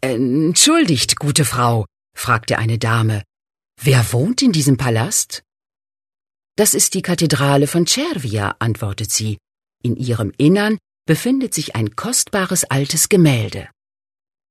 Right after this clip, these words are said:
Jack ist überzeugt, den wertvollen Schatz von Cervia gefunden zu haben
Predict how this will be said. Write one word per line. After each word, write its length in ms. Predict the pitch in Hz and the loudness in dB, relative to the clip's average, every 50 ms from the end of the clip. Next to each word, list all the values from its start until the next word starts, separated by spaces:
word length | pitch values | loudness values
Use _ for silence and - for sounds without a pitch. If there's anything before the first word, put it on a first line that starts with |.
| _ _ _ _ _ _ _ _ _ _ _ | _ _ _ _ _ _ _ _ _ _ _
Jack 360 | - 117 196 233 269 - - - | -2 0 0 0 -2 -4 -8 -6
ist 260 | - 131 - - - | -4 -2 -2 -2 -2
überzeugt, 640 | 110 107 95 - - - 123 131 151 156 - - - - - - - | -4 -4 -2 -2 -2 0 0 0 0 -2 -4 -10 -16 -16 -14 -6 -2
den 200 | 123 117 107 104 | 0 0 2 2
wertvollen 560 | 139 160 202 - - - - 135 117 107 107 | 2 0 -2 -4 -6 -4 -2 0 0 0 0
Schatz 380 | 104 - - 139 151 - - - | 0 0 -2 -2 -2 -2 -2 -2
von 120 | 208 208 | -2 -2
Cervia 460 | - - 131 101 98 98 95 98 101 | -2 0 0 0 -2 -2 -4 -4 -4
gefunden 480 | 98 160 143 - 196 185 156 113 127 131 | -4 -4 -2 0 2 2 2 4 2 0
zu 220 | 113 - 123 104 | 0 0 0 0
haben 280 | 107 110 117 120 135 139 | 0 0 2 2 2 0